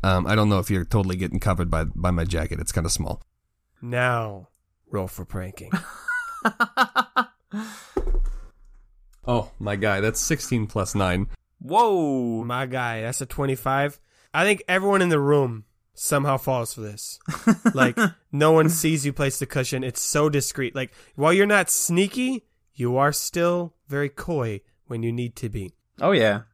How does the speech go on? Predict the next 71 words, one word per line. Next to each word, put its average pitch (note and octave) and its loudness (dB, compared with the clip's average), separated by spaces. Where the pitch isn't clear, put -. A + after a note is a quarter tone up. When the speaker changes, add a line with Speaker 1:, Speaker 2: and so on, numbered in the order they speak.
Speaker 2:
And, C#3+ -6
you C#3+ 0
know, C#3 4
it's D3 -2
like, C#3+ 0
"Hey, D3+ 0
attention D#3 -2
over D3 0
here D3 2
while C#3 0
I'm C3 -6
doing C#3 -2
something C3 -6
over B2+ -6
here," B2+ -6
you A2+ -8
know, A2 -8
that A2 -10
kind A2 -12
of G#2+ -12
thing. G2 -4
Speaker 1:
Mm, A2 6
mm, A2 4
Speaker 2:
So B2 4
as, C3 2
Speaker 1:
mm. G2+ 4
Speaker 2:
as C3 -6
you B2+ -4
place D3 2
the C#3+ -4
whoopee C#3 -2
cushion C3 -4
down, A#2 -2
Grog's C#3 0
like, - -6
"Oh, C3+ -2
yeah, E3 -2
yeah, G#2 -8
I - -8
don't B2 -10
wanna A#2+ -8
be F2+ -12
seen." C3+ -4
So C3 -4
he C#3 2
sits - 0
down, A#2+ -2
and C3 -2
this, D3+ 2
I B2+ -8
mean, B2 -2
it's D3 -2
a A#2+ -4
primo C3 -2
whooping A2 -6
cushion. - -14
Speaker 1:
Do, A#2 6
do A2 0
you G#2+ 6
want G#2+ 4
some A2 4
Foley G2 2
work? G#2 0
'Cause G#2+ 0
Speaker 3:
It G2 4
Speaker 1:
I G2 8
Speaker 3:
is F2+ 4
the G2+ 2
Speaker 1:
got F#2 4
Speaker 3:
funniest C#3 0
sound C3 2